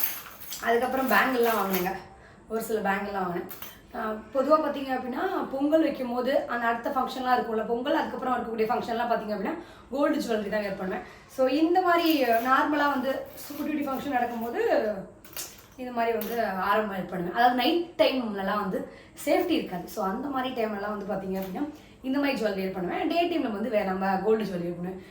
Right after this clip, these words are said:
இன்னொரு விஷயம், நைட் டைம்ல வந்து இந்த மாதிரி ஜுவல்லரி வியர் பண்ணா அவங்களுக்கு தெரியாது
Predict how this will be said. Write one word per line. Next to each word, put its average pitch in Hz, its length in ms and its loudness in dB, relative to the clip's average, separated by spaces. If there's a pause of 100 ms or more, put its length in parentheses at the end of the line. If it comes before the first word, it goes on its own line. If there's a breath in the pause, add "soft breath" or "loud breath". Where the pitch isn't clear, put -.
(180 loud breath)
இன்னொரு 262 180 -2
விஷயம், 240 200 0
நைட் 269 180 -2
டைம்ல 240 160 -2
வந்து 214 200 -2
இந்த 214 120 0
மாதிரி 214 240 -2
ஜுவல்லரி 202 200 -2
வியர் 220 200 0
பண்ணா 202 260 -2 (360 loud breath)
அவங்களுக்கு 220 400 -2
தெரியாது 302 240 4